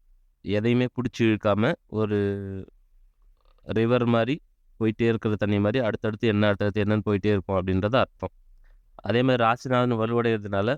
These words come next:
உங்களுடைய உடல்நிலையும் வந்து பாத்தீங்கன்னா, மிக சீரா வந்து சரியாகும், கிராஜுவலா சரியாகும், வேகமா சரியாகும். ஓகேங்களா? இது வரைக்கும் கிராஜுவலா ஒரு லெவல்ல சரியாயிட்டு இருந்த உடல்நிலை வந்து பாத்தீங்கன்னா,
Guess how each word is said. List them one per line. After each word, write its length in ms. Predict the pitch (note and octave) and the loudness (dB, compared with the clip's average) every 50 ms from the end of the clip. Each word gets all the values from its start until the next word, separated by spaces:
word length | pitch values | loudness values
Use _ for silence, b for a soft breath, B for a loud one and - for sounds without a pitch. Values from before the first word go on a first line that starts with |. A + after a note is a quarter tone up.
| - - | -4 -6
உங்களுடைய 340 | A2 A2 A2 A2 G#2+ G#2+ G#2+ | -6 -4 -2 -2 -2 -2 -2
உடல்நிலையும் 600 | A2 A#2 B2+ C3 B2+ B2+ B2 A#2+ A#2 A#2+ A#2+ A#2+ | 0 0 -2 0 0 -2 0 0 0 0 0 -2
வந்து 200 | A2+ A2 G#2+ A2 A2 | -2 -2 -4 -2 -2
பாத்தீங்கன்னா, 420 | G#2+ F#2+ G2+ G2 G2+ A2 A#2+ C#3 - - | -2 -2 -2 -2 -2 0 -2 -2 -2 -6
மிக 220 | G#2+ G#2+ A2 A2+ | -6 -4 -4 -4
சீரா 400 | - - - B2 A#2+ B2 B2+ B2 A#2+ | -4 -2 -2 0 0 2 2 2 0
வந்து 240 | A2 G#2+ A2 C3 B2+ A2+ G#2+ G2+ G2 G2 F#2 - - - _ _ _ | 0 -2 -2 -2 -2 -2 -2 -4 -6 -6 -8 -10 -14 -18 _ _ _
சரியாகும், 480 | - A2 A2 A#2 A2+ G#2+ G2+ F#2 F#2 - - - _ _ _ - - - - - _ - | -4 0 2 2 2 2 2 -2 -6 -10 -14 -20 _ _ _ -20 -20 -20 -20 -20 _ -2
கிராஜுவலா 500 | A2 G#2+ G#2+ A2+ A2+ A2+ A#2+ A#2 A#2 A#2+ A#2+ - | 2 2 2 2 2 2 2 2 2 2 0 0
சரியாகும், 420 | A2 G#2+ G#2+ G#2+ G2 F#2+ G2 F#2 | 0 0 2 0 0 0 -2 0
வேகமா 340 | G2+ G#2 A2 A2 A2 A#2 A2+ A2+ | 2 2 2 2 2 0 0 0
சரியாகும். 380 | A2 G2 F#2+ G2 F#2+ F2+ - - _ _ _ - - _ _ - | -2 -4 -2 -2 -2 -2 -4 -8 _ _ _ -20 -20 _ _ -8
ஓகேங்களா? 320 | G2+ - - G2 G2 G2+ | -6 -4 -2 0 2 2
இது 120 | G2+ G2+ G#2 | 2 2 2
வரைக்கும் 220 | G#2+ A#2 A#2+ A2 | 2 0 2 2
கிராஜுவலா 420 | A2 G#2+ G#2+ G2 G#2 A2+ A2 A#2 A#2+ | 2 2 2 0 0 0 2 2 2
ஒரு 180 | A2+ A2 G#2+ G2+ G2 G2 F#2+ F2+ F2 - - _ - - - - - | 0 -2 -4 -6 -8 -8 -10 -10 -12 -14 -16 _ -20 -20 -20 -14 -6
லெவல்ல 280 | G2 G#2 G2+ G#2+ A2+ A2+ | -2 0 0 2 2 0
சரியாயிட்டு 500 | - - G#2+ G2+ G#2 G#2 G#2 G2 - G2+ | 0 -2 -2 0 0 0 0 0 -2 -2
இருந்த 180 | G2 G2+ G2 | -4 -2 -2
உடல்நிலை 460 | G2 G2+ G#2 G#2+ A2 G#2+ G2 G2 G2+ G2+ | -2 0 0 0 2 0 0 0 -2 -4
வந்து 220 | F#2+ F#2 F#2+ G#2 F#2+ | -4 -4 -4 -4 -4
பாத்தீங்கன்னா, 420 | F#2+ F2 - F#2 F#2 F#2+ G2+ A2+ | -4 -4 -2 -2 -2 0 0 0